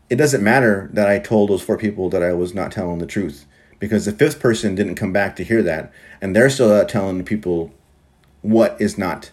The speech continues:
the stuff that I said that wasn't true, they're still spreading that, and everyone they told is spreading that. And if the people that I returned to the table and I told them that what I said was not true,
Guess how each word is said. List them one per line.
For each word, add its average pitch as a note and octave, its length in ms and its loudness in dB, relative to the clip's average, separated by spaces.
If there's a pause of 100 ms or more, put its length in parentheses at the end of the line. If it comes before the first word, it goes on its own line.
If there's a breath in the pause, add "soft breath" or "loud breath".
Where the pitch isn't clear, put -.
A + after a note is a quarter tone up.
(640)
the G2+ 120 -4
stuff A#2+ 220 2
that G#2+ 100 -2
I G#2 80 4
said A2 180 0
that F#2+ 100 -2
wasn't G2+ 220 -4
true, C#3+ 320 -2 (120)
they're A2 120 4
still G#2+ 160 0
spreading F#2 340 0
that, F2 220 -6 (240 loud breath)
and G#2 140 0
everyone A2 300 2
they A#2+ 120 4
told G#2+ 220 0
is F2+ 80 -4
spreading E2 260 -4
that. D2+ 180 -10 (420 loud breath)
And A#2+ 420 2
if A2 140 0
the A#2+ 80 -2
people C3 360 2
that G#2+ 160 4
I A#2+ 500 0 (200)
returned A2+ 440 4
to E3+ 60 4
the B2 140 2
table G#2 280 2
and F#2+ 80 -2
I F#2 100 -4
told G#2+ 240 2
them F#2+ 80 -4
that F2+ 160 -2
what F#2 100 -2
I F2+ 100 0
said F#2 200 -4
was F2 100 -2
not F2 160 -4
true, E2+ 280 -4